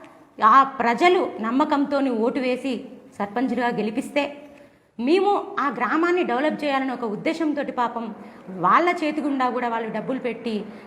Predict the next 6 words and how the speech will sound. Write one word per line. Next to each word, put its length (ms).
ఎన్నో 460
రకాల 320
అభివృద్ధి 440
పథకాలు 520
తీసుకురావడం 520
జరిగింది. 380